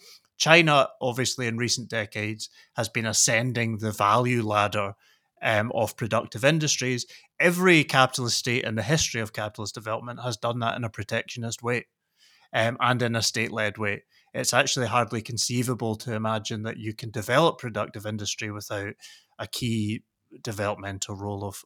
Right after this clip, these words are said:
of the state and so on. And then also, you know, sometimes commentators are confused because in one moment actors look like they're all collaborating and doing a kind of ring a ring of roses together, holding hands,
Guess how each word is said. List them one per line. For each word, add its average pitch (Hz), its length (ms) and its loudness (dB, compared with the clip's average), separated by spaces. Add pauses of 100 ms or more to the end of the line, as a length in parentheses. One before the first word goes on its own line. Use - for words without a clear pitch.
of 107 240 -6
the 110 80 -6
state 110 300 -2
and 107 120 -10
so 107 200 -6
on. 104 160 -6 (360)
And 151 120 0
then 151 160 8
also, 165 640 6 (260)
you 151 120 -2
know, 147 100 4
sometimes 170 480 4
commentators 147 580 2
are 131 80 -2
confused 135 560 -2
because 120 520 0 (120)
in 147 200 0
one 170 240 8
moment 143 400 2
actors 135 500 0
look 139 300 0
like 123 240 0
they're 123 200 2
all 113 280 2
collaborating 123 960 0
and 110 500 -6
doing 110 300 -4
a 101 80 -10
kind 117 180 -6
of 104 320 -8
ring 123 240 -4
a 110 60 -2
ring 110 180 -2
of 107 140 -2
roses 113 360 -2
together, 110 560 -2 (120)
holding 120 400 -4
hands, 113 580 0